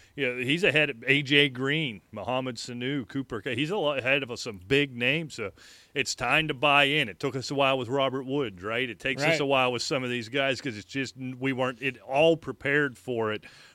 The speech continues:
Speaker 1: Robbie Anderson's the real deal.
Speaker 2: Yeah, and, and we'll, I'm sure we'll hit on so many things on, on, like, the season recap show later on, probably in January or whenever we, we have this. But this year has been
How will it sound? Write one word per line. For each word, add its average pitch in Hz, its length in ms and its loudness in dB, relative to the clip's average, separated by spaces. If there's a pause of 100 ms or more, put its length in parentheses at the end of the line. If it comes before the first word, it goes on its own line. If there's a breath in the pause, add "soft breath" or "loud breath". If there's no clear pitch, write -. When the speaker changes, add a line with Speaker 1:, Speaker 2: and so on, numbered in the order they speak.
Speaker 1:
Robbie 120 420 4
Anderson's 110 460 -4
the 98 100 -12
real 101 300 -4
deal. 104 360 -6 (580 soft breath)
Speaker 2:
Yeah, 233 160 6
and, 180 260 2
and 185 220 2
we'll, 196 340 6 (500 loud breath)
I'm 160 140 -4
sure 196 300 -2
we'll 165 160 4
hit 160 260 0
on 143 400 -2
so 190 460 0
many 143 260 0
things 143 540 0
on, 135 240 -4
on, 139 200 -6
like, 135 220 -2
the 123 80 -8
season 143 640 0
recap 135 540 2
show 135 300 -2
later 135 520 -2
on, 135 400 -2 (480 soft breath)
probably 139 340 0
in 120 100 -6
January 127 840 0
or 123 140 -2
whenever 127 640 -2
we, 127 260 -6
we 123 240 -6
have 131 400 0
this. 117 240 -8
But 131 300 -6
this 220 260 2
year 175 220 2
has 127 260 -2
been 127 340 -4